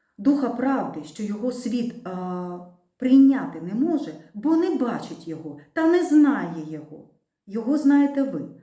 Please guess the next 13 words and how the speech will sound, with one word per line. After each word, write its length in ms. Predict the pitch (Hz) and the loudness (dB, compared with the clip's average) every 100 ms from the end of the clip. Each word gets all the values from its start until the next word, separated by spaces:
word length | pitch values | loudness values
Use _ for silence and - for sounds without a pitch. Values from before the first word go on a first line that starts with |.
| _ | _
бо 200 | 180 214 | -10 -8
при 160 | 214 208 | -6 -8
вас 340 | 202 170 - | -6 -8 -10
перебуває 960 | - 170 165 151 147 170 226 254 254 - _ | -14 -12 -12 -12 -12 -8 -6 -6 -8 -14 _
і 120 | 202 175 | -10 -6
вас 420 | 170 160 - - | -4 -6 -10 -16
буде 580 | 147 156 170 185 180 - | -14 -12 -10 -12 -14 -18
він". 400 | - 170 - - - _ _ _ | -16 -12 -12 -16 -20 _ _ _
Питання. 480 | 240 220 170 143 - _ _ _ _ _ - | -18 -14 -14 -16 -18 _ _ _ _ _ -14
Ми 100 | 175 | -10
тут 200 | 185 185 | -10 -10
одні? 460 | 185 226 277 285 - _ _ _ _ | -8 -4 -4 -6 -18 _ _ _ _
"Ау! 180 | 330 | 2